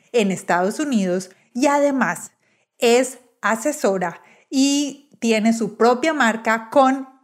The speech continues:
Essica. Quédate aquí y escucha este podcast.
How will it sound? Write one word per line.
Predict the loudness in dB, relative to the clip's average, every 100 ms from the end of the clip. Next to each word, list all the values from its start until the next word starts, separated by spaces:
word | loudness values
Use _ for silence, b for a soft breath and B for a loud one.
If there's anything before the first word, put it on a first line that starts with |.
| _
Essica. | -2 -2 -8 -12 -14 -14 _ _ _ _ _ _ _ _ _ 0
Quédate | 2 2 0
aquí | -4 -4 -6 -8 _ _
y | 0
escucha | 2 2 0 0 2 4
este | 2 2
podcast. | -2 -2 -2 -4 -4 -12